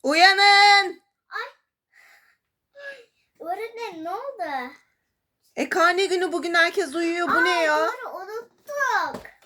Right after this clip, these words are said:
Speaker 1: Hadi çocuklar, kalkın, karne günü. Evet, bugün karnesinde iyi alanlar ödüllendirilecek. Nelermiş ödüllerimiz bakalım. Burada bir Wednesday
Speaker 2: Öğretmenim,
Speaker 1: oyuncağı
Speaker 2: bakabilir
Speaker 1: var.
Speaker 2: miyim?
Speaker 1: Tabii ki de bakabilirsin.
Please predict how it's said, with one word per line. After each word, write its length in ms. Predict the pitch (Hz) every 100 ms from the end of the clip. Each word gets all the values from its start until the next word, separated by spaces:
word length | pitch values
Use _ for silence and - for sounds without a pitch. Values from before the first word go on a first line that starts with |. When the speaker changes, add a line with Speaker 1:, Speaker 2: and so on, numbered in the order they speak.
| -
Speaker 1:
Hadi 280 | 262 285 339
çocuklar, 560 | 381 269 330 320 330
kalkın, 460 | 320 294 302 349 339
karne 380 | 349 277 269 302
günü. 380 | 302 294 294 - _ _ -
Evet, 440 | 190 233 240 233 -
bugün 380 | 190 196 254 285
karnesinde 920 | 254 196 202 208 208 196 180 156 -
iyi 280 | 196 233 262
alanlar 920 | 220 196 175 165 151 160 180 262 392 - _ -
ödüllendirilecek. 1800 | 220 202 233 240 240 247 247 269 269 277 220 269 254 247 247 247 254 _ _ _ _ _ _ _ _ -
Nelermiş 540 | 185 208 226 240 220
ödüllerimiz 680 | 247 214 220 208 208 208 -
bakalım. 720 | 196 208 185 180 180 214 339 392 _
Burada 320 | 170 165 170 165
bir 220 | 180 262
Wednesday 1200 | 240 185 190 214 208 - - 202 196 226 311 330 _ _ -
Speaker 2:
Öğretmenim, 360 | 392 392 196 370
Speaker 1:
oyuncağı 320 | 381 370 170 156
Speaker 2:
bakabilir 100 | 151
Speaker 1:
var. 180 | 156 208
Speaker 2:
miyim? 200 | 320 427 -
Speaker 1:
Tabii 180 | 190 180
ki 100 | 165
de 80 |
bakabilirsin. 920 | 156 151 139 135 147 _ 156 165 269